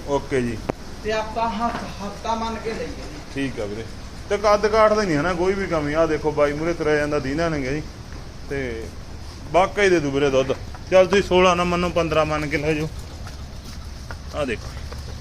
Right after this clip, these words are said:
Speaker 1: ਕੁਆਲਿਟੀ ਕਰੋ ਚੈੱਕ, ਲੈ ਚੱਲ ਲੰਮੀ, ਇਹਨੂੰ ਦਿਖਾਉਣੀ ਵਾਲੀ।
Speaker 2: ਜਿਹੜੀ ਮੈਂ ਯਾਦ ਆ ਬਾਈ, ਇਹ ਸੋਲਾਂ ਕਿਲੋ ਵਾਲਾ ਹੋਊਗਾ।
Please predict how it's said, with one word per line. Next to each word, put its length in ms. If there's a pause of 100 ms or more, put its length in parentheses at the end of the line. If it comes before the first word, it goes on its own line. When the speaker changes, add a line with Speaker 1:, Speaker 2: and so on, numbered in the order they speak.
(480)
Speaker 1:
ਕੁਆਲਿਟੀ 360
ਕਰੋ 200
ਚੈੱਕ, 240
ਲੈ 160
ਚੱਲ 200
ਲੰਮੀ, 220
ਇਹਨੂੰ 160
ਦਿਖਾਉਣੀ 440
ਵਾਲੀ। 120
Speaker 2:
ਜਿਹੜੀ 260
ਮੈਂ 180 (180)
ਯਾਦ 280
ਆ 220
ਬਾਈ, 100
ਇਹ 60 (160)
ਸੋਲਾਂ 220
ਕਿਲੋ 280
ਵਾਲਾ 140
ਹੋਊਗਾ। 280